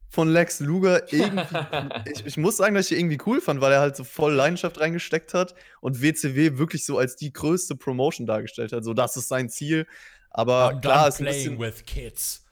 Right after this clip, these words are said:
Speaker 1: Ja, ist ein
Speaker 3: Ja.
Speaker 1: bisschen anders vom, vom Stil gewesen, wie man heutzutage vielleicht Promos hält, weil heutzutage man sich auch ein bisschen mehr Zeit lässt und, ja, Variationen reinbringt, je nachdem, was man erreichen möchte. Und das war einfach nur laut schreien,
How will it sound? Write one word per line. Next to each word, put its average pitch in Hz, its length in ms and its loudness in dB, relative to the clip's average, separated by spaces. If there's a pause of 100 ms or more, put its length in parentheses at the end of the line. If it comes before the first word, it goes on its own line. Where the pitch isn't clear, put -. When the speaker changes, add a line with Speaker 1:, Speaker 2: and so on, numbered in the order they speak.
Speaker 1:
Ja, 131 340 2
ist 120 100 -2
ein 110 40 -6
Speaker 3:
Ja. 143 60 0
Speaker 1:
bisschen 160 180 0
anders 180 260 2
vom, 165 300 -4
vom 131 240 -4
Stil 175 360 -2
gewesen, 165 420 0
wie 135 80 -2
man 127 140 0
heutzutage 147 440 0
vielleicht 131 260 -4
Promos 135 440 -2
hält, 175 360 2 (220)
weil 107 100 -4
heutzutage 123 500 0
man 117 180 -4
sich 110 140 -8
auch 113 120 -12
ein - 20 -10
bisschen 110 200 -10
mehr 107 100 -4
Zeit 117 400 0
lässt 107 400 -4
und, 101 320 -10 (1120)
ja, 117 420 0
Variationen 135 760 2
reinbringt, 127 500 0
je 123 80 0
nachdem, 127 340 0
was 120 140 0
man 117 80 -2
erreichen 117 360 2
möchte. 123 240 -4
Und 117 80 -4
das 123 160 -2
war 120 120 2
einfach 127 280 -4
nur 123 200 2
laut 143 420 2
schreien, 147 600 2